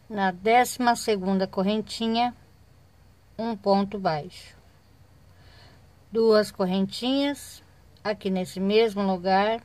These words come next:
um ponto alto. E novamente mais um ponto alto. Uma, duas, três correntinhas.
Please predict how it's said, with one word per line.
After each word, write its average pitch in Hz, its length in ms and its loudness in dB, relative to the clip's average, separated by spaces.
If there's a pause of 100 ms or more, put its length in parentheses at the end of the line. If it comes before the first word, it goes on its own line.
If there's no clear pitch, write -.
(840)
um 214 160 -4
ponto 180 480 -4
alto. 202 540 0 (680)
E 208 60 -6
novamente 202 800 2
mais 208 240 -2
um 202 220 0
ponto 208 440 -4
alto. 165 380 -6 (1300)
Uma, 233 500 4
duas, 190 800 0
três 208 360 2
correntinhas. 214 1120 -4